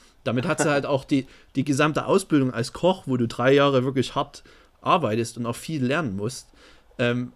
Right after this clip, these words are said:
einfach mal so getan, als wenn du das in drei Wochen jeder ab-, abtun könnte. Und das ist der Dachverband für das Hotel- und Gaststättengewerbe in Deutschland. Und das müsste einem auf jeden Fall schon mal zu denken geben.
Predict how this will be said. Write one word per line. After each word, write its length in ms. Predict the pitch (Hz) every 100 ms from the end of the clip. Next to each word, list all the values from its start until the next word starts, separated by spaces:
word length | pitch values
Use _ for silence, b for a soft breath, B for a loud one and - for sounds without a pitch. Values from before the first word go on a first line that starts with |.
| -
einfach 260 | 143 151
mal 180 | 143 143
so 120 | 139
getan, 340 | 131 131 143 156
als 140 | 135
wenn 100 | 139
du 80 | 139
das 140 | 139
in 80 | 135
drei 240 | 123 131 139
Wochen 200 | 131 131
jeder 280 | 131 131
ab-, 180 | 110 - _ -
abtun 400 | 151 - 117 95
könnte. 380 | 92 90 95 - b b b
Und 220 | - 120
das 140 | 156 180
ist 180 | 180 147
der 80 |
Dachverband 720 | 127 156 - 165 135 147 151 -
für 400 | 135 131 127 123
das 240 | 131 - _ -
Hotel- 340 | 127 - 147 156
und 140 | 127
Gaststättengewerbe 840 | 127 - - 127 113 107 117 117
in 80 | 107
Deutschland. 540 | 107 139 - - 95
Und 100 | 113
das 140 | 139 139
müsste 260 | 131 127
einem 160 | 117 117
auf 140 | 104
jeden 140 | 135 139
Fall 120 | 127
schon 140 | 123
mal 100 | 113
zu 100 | -
denken 300 | 117 117 101
geben. 300 | 98 165 131